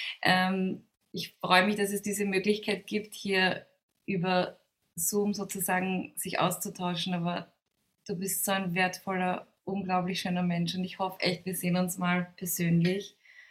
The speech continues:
Und auch an alle Wunder-, Wiener Wunderweiber, danke für diese wunderbare Empfehlung, dass sie mir deinen Namen genannt haben. Also fühl dich gedrückt, auch über Zoom.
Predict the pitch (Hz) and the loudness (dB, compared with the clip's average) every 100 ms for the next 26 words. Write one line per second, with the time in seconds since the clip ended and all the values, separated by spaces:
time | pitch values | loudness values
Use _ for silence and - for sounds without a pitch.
0 | _ _ _ - 180 180 180 170 - 180 | _ _ _ -2 0 2 2 0 2 2
1 | 202 - 180 190 180 202 208 220 202 202 | 2 6 6 8 4 2 4 2 2 2
2 | 202 208 214 196 180 196 175 180 180 214 | 4 4 4 4 2 2 0 0 0 0
3 | 208 208 - 180 196 202 185 180 220 226 | 6 6 6 0 2 2 2 4 6 6
4 | 220 190 185 196 202 - 190 180 190 214 | 6 6 6 2 -4 0 4 4 2 -2
5 | - 208 - 220 214 208 196 190 202 196 | 0 2 2 4 4 4 4 2 2 2
6 | 185 190 185 190 180 180 - 175 170 190 | 2 0 -2 0 0 0 -2 -2 -2 -2
7 | - 180 185 185 185 _ - - - - | -2 0 0 -2 -4 _ -20 -20 -20 -20
8 | _ _ _ _ 220 220 226 226 220 208 | _ _ _ _ 2 2 2 -2 -4 0
9 | 208 208 - 185 196 - 208 214 220 208 | 0 0 0 2 4 2 2 2 0 -2
10 | 190 208 240 | 0 2 0